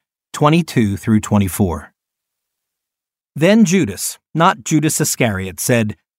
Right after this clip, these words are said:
"But Lord, why do you intend to show yourself to us and not to the world?" Jesus replied, "Anyone who loves me will obey my teaching.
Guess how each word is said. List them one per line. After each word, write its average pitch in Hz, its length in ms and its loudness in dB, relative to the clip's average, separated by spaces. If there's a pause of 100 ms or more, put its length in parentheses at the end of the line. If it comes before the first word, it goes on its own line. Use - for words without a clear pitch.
(300)
"But 226 120 0
Lord, 180 520 -2 (340)
why 160 300 2
do 233 80 -2
you 269 180 0
intend 131 440 -2
to 139 80 -4
show 160 260 0
yourself 151 440 0
to 147 220 -2
us - 480 -2
and 120 140 -2
not 143 240 -2
to 151 80 0
the 139 100 2
world?" 143 480 0 (1300)
Jesus 123 400 0
replied, 107 600 -4 (760)
"Anyone 214 520 2
who 147 140 0
loves 143 400 0
me 123 260 0
will 123 220 0
obey 123 420 2
my 104 220 2
teaching. 101 500 -4